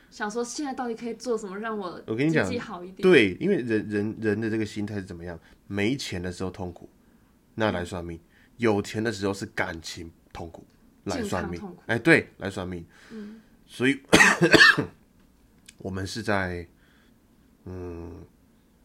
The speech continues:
Speaker 2: 这个需求是永远不会消失的啦。
Speaker 1: 嗯。
Speaker 2: 但凡有人的地方。
Speaker 1: 就是也不管他，呃，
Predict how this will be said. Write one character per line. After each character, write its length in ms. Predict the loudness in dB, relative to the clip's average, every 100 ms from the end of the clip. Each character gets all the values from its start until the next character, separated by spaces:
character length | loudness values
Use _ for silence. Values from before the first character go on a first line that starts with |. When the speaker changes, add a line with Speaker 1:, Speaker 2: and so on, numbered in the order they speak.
| _ _ _ _ _
Speaker 2:
这 80 | -6
个 100 | -4
需 300 | -4 -4 -4
求 240 | -4 -8
是 160 | -6 -6
永 240 | -4 -2
远 100 | -2
不 160 | -4 -6
会 100 | -8
消 200 | -6 -12
失 160 | -14 -18
的 100 | -20
啦。 140 | -20
Speaker 1:
嗯。 560 | -20 _ _ _ _ _
Speaker 2:
但 200 | 4 4
凡 180 | 4 -2
有 120 | -2 -8
人 280 | -6 -6
的 80 | -6
地 160 | -8 -8
方。 180 | -10 -16 _ _ _ _ _ _ _
Speaker 1:
就 140 | -8
是 100 | -4
也 140 | -4 -6
不 180 | -8 -8
管 300 | -8 -10 -10
他， 360 | -12 -10 -10 -12 -20 _ _
呃， 360 | -16 -14 -14